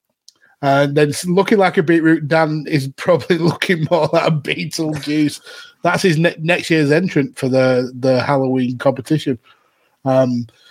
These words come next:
Scottish Danny saying he's begging for a Corey Star to show up on a future Murdering Man podcast, so Morty <laughs> has to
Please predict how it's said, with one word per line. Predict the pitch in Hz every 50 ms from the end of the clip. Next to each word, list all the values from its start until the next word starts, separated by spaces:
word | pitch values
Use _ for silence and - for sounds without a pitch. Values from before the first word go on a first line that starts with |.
| - - _ _
Scottish | - - - - 175 175 175 - 175 - -
Danny | 175 165 165 160 160 151
saying | - - 156 151 151
he's | 156 156 143 131
begging | 123 117 113 175 175 170 165 170 160
for | - 170
a | 160 151
Corey | - 165 151 151 143
Star | - - 151 147 143
to | - - 147
show | - - 156 143 143
up | 135 - -
on | 147 135 135
a | 117
future | - 147 139 131 - - 147 131
Murdering | 135 139 139 143 143 135 139 139 135 135
Man | 139 135 131 131 127
podcast, | - - 147 131 - - 135 127 - - _ - - - - _
so | - - 156 139 131
Morty | 127 139 143 143 143 151 151 - - - 175
<laughs> | - -
has | 160 156 - - -
to | - 147